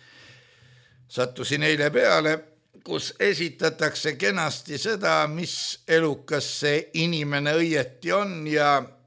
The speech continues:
üritatakse tõestada, et Darwinil oli õigus, aga võib-olla ühe poole suhtes või ei olnud tal üldse õigus ja nii edasi, sest lõppude lõpuks see, mis alguses oli teadlaste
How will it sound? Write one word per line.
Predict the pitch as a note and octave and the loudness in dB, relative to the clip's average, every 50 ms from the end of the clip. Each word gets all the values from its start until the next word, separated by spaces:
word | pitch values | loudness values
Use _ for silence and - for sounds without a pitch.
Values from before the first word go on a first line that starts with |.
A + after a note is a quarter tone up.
| _ - | _ 2
üritatakse | D3+ D3+ D3+ D3+ C#3+ C3+ - C#3+ C#3 C#3 - C#3+ C#3 - - D3 C#3+ C#3 | 4 4 4 4 2 -2 0 0 0 2 0 -2 -2 -2 -4 -4 -4 -4
tõestada, | - G#3 G#3 F3+ D3 B2+ - - - D3 C#3+ C3 C3 C#3 C#3 C3+ C3 | -2 -2 0 0 0 0 -4 -6 -4 -4 -4 0 0 2 2 2 2
et | B2 B2+ - - - | 0 -4 -8 -4 2
Darwinil | D3+ E3+ F#3 F3+ F3 F3 E3+ E3 D#3+ D#3+ D#3 D#3+ D#3 D#3 D3 C#3+ C#3 D#3 - - _ _ _ _ _ _ _ _ _ _ _ _ _ _ - - _ _ _ _ - - - _ _ _ _ _ _ _ _ | 4 6 6 6 4 2 2 2 0 -2 -2 -2 -4 -4 -4 -4 -6 -6 -8 -12 _ _ _ _ _ _ _ _ _ _ _ _ _ _ -20 -20 _ _ _ _ -20 -20 -20 _ _ _ _ _ _ _ _
oli | G#2+ B2 D3 D#3 E3+ | 2 4 6 6 8
õigus, | F#3 G#3 G#3+ G3+ F3 D#3+ D#3+ D3+ C#3+ D#3+ | 8 6 6 6 2 2 2 2 2 4
aga | D#3 D#3 D#3+ D#3 D3+ D3+ D3 C#3+ C#3 | 4 6 6 6 6 6 4 2 2
võib-olla | C#3+ D3 D3 C#3+ D3 D3 D3+ | 2 2 2 2 2 2 4
ühe | E3 F3 E3+ D#3 D3 D3 D3+ | 4 6 6 6 4 4 4
poole | E3+ G3 F#3+ F3+ E3 D#3 C#3+ | 2 2 2 2 2 2 0
suhtes | B2+ D#3 D3 B2 C3 - C3 A#2 | 0 -2 -4 -4 -6 -6 -8 -4
või | C#3 D3 D3 D3 C#3+ | -4 -4 -2 0 0
ei | C#3+ C#3+ D3 D3+ | 0 2 2 0
olnud | D3+ D3 C#3+ C#3+ - C3+ | 0 -2 -2 -6 -4 -4
tal | D#3 D#3+ F#3 | -2 2 2
üldse | G3+ G3 E3+ - - - D#3 D#3 | 2 2 0 -4 -6 -2 0 0
õigus | D#3 D#3 D3 C3+ A#2+ C3+ C3+ B2+ - C3 B2 | 0 0 -2 -4 -6 -8 -8 -8 -8 -6 -2
ja | C3 C#3+ C#3+ C#3 C#3+ - - | 0 0 0 0 -2 -4 -10
nii | B2 C3 C3+ C#3 D3+ - - E3+ F3+ | -8 -6 -6 -6 -6 -4 0 0 2
edasi, | E3 E3 D#3 C#3+ C3 C3 C3+ C3 | 2 2 0 0 0 -2 -6 -6
sest | B2 - C#3 B2+ A#2+ - - - - E3 | -6 -6 -6 -6 -6 -8 -10 -4 -2 -2
lõppude | D#3+ E3 - D3+ D#3 C#3+ D#3+ E3 E3 | -2 -2 -2 -8 -6 -4 0 2 2
lõpuks | D#3 D#3+ - D3 C#3+ C#3 - - - E3+ | 0 0 -2 -8 -8 -8 -10 -8 -4 -2
see, | F3 E3+ D#3+ D#3 D3+ | 0 0 0 0 -2
mis | D3+ C#3+ B2+ - - - - - - - _ _ | -4 -8 -8 -10 -10 -10 -10 -12 -14 -16 _ _
alguses | D3 D3+ D#3 D3+ C#3+ C3+ C3+ B2+ C#3 D3+ C#3 B2 | 2 2 2 2 -2 -4 -6 -4 -2 -2 0 2
oli | D3+ D#3 D3+ D3 C#3+ C3 B2 B2+ | 2 2 2 2 0 -2 -4 -2
teadlaste | B2 C3+ D#3 D#3+ D#3 D3 C3+ A2+ A#2 C#3+ C#3 B2 B2 - - - C3+ B2+ B2+ - | 2 6 6 8 8 6 4 2 0 -4 -4 -4 -4 -8 -6 -4 -4 -4 -4 0